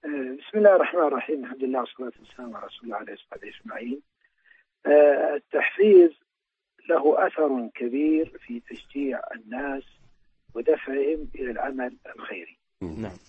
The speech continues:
Speaker 1: لكن التس-، التحفيز هذا ينبغي أن يكون مجزياً، وأن يكون هذا التحفيز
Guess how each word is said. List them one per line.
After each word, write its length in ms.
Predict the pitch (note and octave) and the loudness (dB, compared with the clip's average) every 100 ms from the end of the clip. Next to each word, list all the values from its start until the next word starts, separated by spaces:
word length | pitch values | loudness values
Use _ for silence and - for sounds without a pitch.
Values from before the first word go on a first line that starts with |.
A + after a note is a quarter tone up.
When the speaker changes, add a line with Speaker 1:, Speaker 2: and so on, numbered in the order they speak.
| - B3+ | -2 4
Speaker 1:
لكن 440 | F#3 - G3+ G3+ | 4 6 2 2
التس-، 540 | - - - - - | -4 -10 -6 -6 -4
التحفيز 680 | - B3 - - - G#3+ G3+ - | -4 -6 -6 -6 0 4 4 6
هذا 280 | E3+ E3+ | 8 10
ينبغي 460 | E3 E3+ F3 E3 C#3+ | 8 6 4 4 2
أن 140 | C#3+ | -2
يكون 360 | D3 - F3+ E4+ E3 E4 - C#4 | -4 0 0 0 -2 -4 -6 -4
مجزياً، 600 | D4+ - - B3 - D4+ _ _ _ _ _ _ _ _ _ _ - | -4 -4 -6 -4 -4 -6 _ _ _ _ _ _ _ _ _ _ -4
وأن 420 | C3+ C#3 E3 E3 | 0 0 0 2
يكون 500 | E3 - A3 G#3 E3 | 0 2 2 2 -2
هذا 320 | C#3+ F3+ D#3+ | -2 0 0
التحفيز 640 | D3+ - - - F3+ E3+ | -2 -6 -10 0 4 4